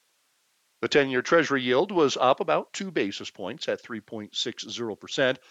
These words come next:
and cboe's Volatility Index was down zero point three seven of a point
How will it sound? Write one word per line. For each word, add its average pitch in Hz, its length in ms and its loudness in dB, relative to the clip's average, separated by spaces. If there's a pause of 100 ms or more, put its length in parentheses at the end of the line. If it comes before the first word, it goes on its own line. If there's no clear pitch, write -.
(240)
and 151 200 -2
cboe's 156 420 -2
Volatility 151 560 0
Index 131 400 0
was 143 200 -4
down 151 400 2
zero 143 260 0
point 135 300 -6
three 135 240 -8
seven 135 440 0
of 107 100 -4
a 101 80 -8
point 107 460 -6